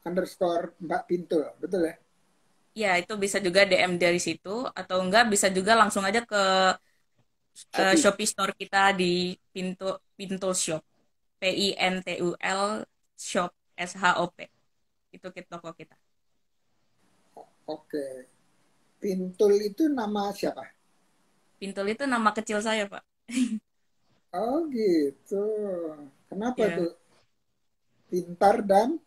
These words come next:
Speaker 1: mantul?
Speaker 2: Iya, betul. <laughs>
Speaker 1: Serius?
Speaker 2: Karena waktu kecil saya aktif banget sih, Pak. Anaknya kayak tipikal anak yang nggak bisa diem.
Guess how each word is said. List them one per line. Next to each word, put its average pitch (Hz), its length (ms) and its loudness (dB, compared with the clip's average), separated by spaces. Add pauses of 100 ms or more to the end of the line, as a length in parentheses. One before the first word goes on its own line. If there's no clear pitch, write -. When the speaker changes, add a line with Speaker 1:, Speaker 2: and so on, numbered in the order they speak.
(760)
Speaker 1:
mantul? 190 480 2 (1300)
Speaker 2:
Iya, 202 320 2
betul. 180 480 -6 (800)
<laughs> - 800 -12
Speaker 1:
Serius? 196 240 2
Speaker 2:
Karena 262 160 6
waktu 247 160 0
kecil 233 260 -4 (140)
saya 254 120 2 (120)
aktif 240 240 -6
banget 214 320 4
sih, 220 80 -2
Pak. 202 320 2 (160)
Anaknya 202 480 -4
kayak 180 320 -2 (160)
tipikal 196 320 2
anak 190 160 2
yang 185 160 6
nggak 180 160 6
bisa 185 160 4
diem. 196 320 2